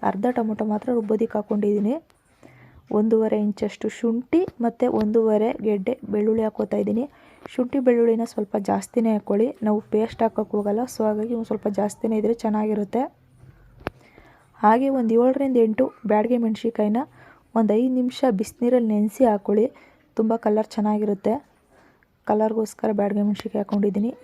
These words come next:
ಇದನ್ನ ಕ್ಲೀನ್ ಪೇಸ್ಟ್ ಮಾಡ್ಕೊಬರೋಣ, ನೈಸ್ ಪೇಸ್ಟ್ ಮಾಡ್ಕೊಂಡು ಬರೋಣ ಬನ್ನಿ. ಇವಾಗ ಬಿರಿಯಾನಿ ಮಾಡೋಕ್ಕೋಸ್ಕರ ಒಂದು ಕುಕ್ಕರ್ ಇಟ್ಕೊಂಡು ಕುಕ್ಕರ್ಗೆ ಎರಡರಿಂದ ಮೂರು ಟೇಬಲ್ ಸ್ಪೂನಷ್ಟು ಎಣ್ಣೆ ಹಾಕ್ಕೊಂಡಿದ್ದೀನಿ. ನಂತರ ಹೋಲ್ ಸ್ಪೈಸಸ್ ಅಂದರೆ ಎಲೆ, ಚಕ್ಕೆ, ಲವಂಗ, ಸ್ಟಾರು, ಮೊಗ್ಗು, ಸೋಂಪು ಇಷ್ಟನ್ನು ಹಾಕ್ಕೊಂಡು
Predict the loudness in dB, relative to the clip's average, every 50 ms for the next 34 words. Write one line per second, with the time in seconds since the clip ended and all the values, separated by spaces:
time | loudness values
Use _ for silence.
0 | -4 -2 -2 -2 -4 -4 -6 -4 -2 0 0 0 0 -2 -4 -6 -8 _ 2 2
1 | 2 2 2 -4 -4 -2 -2 -2 -4 -4 -6 -4 -4 -2 -2 0 0 0 0 0
2 | -2 -4 -6 -4 -2 -2 -2 -2 -4 -4 -4 -4 -2 -2 -2 -2 0 -2 -2 -2
3 | -2 -2 -2 -2 -2 -2 -4 -8 _ _ _ -20 _ _ _ _ _ _ _ _
4 | _ _ _ _ _ _ _ _ _ _ -4 -2 0 2 2 2 2 2 2 2
5 | 2 2 0 -2 0 -2 -2 -2 -4 -6 -2 0 0 0 0 -2 -4 -6 -4 0
6 | 0 0 2 0 -2 -2 -4 -4 -4 -4 -4 -4 -6 -6 -2 -2 -2 0 0 0
7 | 0 2 2 2 0 0 -2 -4 -4 -4 -4 -4 -4 -4 -2 -2 -2 -4 -4 -6
8 | -6 -6 -6 -4 -2 -4 -2 -2 -2 -2 0 0 -2 -2 -2 -4 -2 -2 -2 -2
9 | -4 -4 -4 -4 -4 -4 -2 -2 -4 -4 -2 -2 -2 -2 -2 -4 -4 -4 -4 -4
10 | -4 -6 -8 -6 -6 -4 -4 -4 -4 -4 -2 -2 -2 -2 -2 -4 -6 -8 -10 -10
11 | -8 -6 -4 -2 -2 -2 -2 -2 -2 -4 -4 -4 -4 -6 -8 -8 -18 -20 -20 -20
12 | -20 -16 -14 -6 -2 0 0 0 2 0 0 -2 -2 -2 -4 -4 -2 -2 -4 -4
13 | -4 -12 -16 -6 -2 -2 0 0 -2 -4 -6 -8 -8 -10 -12 -8 -8 -6 -4 -4
14 | -4 -4 -4 -4 -4 -4 -4 -4